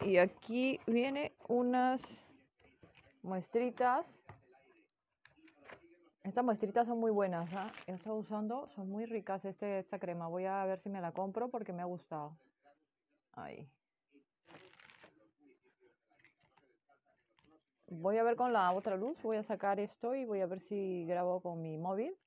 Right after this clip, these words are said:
para, ¿ven? Tres muestras. Esto es de L'Oreal también. Es que tengo la luz fatal porque no estoy en mi estudio. Y creo que así está mejor, ¿no?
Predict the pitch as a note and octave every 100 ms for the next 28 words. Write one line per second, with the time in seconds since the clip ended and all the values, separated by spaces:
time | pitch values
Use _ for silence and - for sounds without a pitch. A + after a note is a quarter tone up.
0 | _ - - _ - - _ _ F#3+ F3
1 | F3 D#3+ D#3 D#3 D3+ E3 _ _ _ _
2 | _ _ _ _ _ _ _ _ _ _
3 | _ _ - E3 A3 B3+ - _ _ -
4 | - G3 G#3 G3 E3 D#3+ F#3 F#3 G#3 G#3+
5 | A3 G#3+ F#3+ F3 F3+ G#3+ G#3+ G3 G#3+ C#4
6 | F#4 - _ - - - - - - -
7 | - G3+ A3 C4+ B3 F#3+ B3 D4+ - -
8 | _ - F#3+ G#3 A#3 A#3+ G3+ F#3+ - G#3
9 | G3 F3 _ - A3 A3+ A#3+ D4+ G4 -
10 | _ _ _ _ - F3 G3+ G3 F#3 F#3+
11 | - F#3+ F#3 - F3 D#3 E3 B3